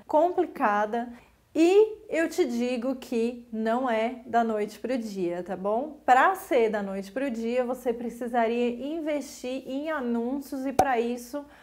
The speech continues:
você que não tem dinheiro pra investir, fica meio complicado, tá? Então hoje eu vou te mostrar aqui os cinco segredos, apenas cinco segredos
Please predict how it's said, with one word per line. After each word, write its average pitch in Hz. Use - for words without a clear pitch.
você 311
que 370
não 294
tem 262
dinheiro 226
pra 240
investir, 269
fica 294
meio 294
complicado, 320
tá? 277
Então 466
hoje 403
eu 381
vou 381
te 359
mostrar 330
aqui 285
os 320
cinco 466
segredos, 226
apenas 311
cinco 453
segredos 233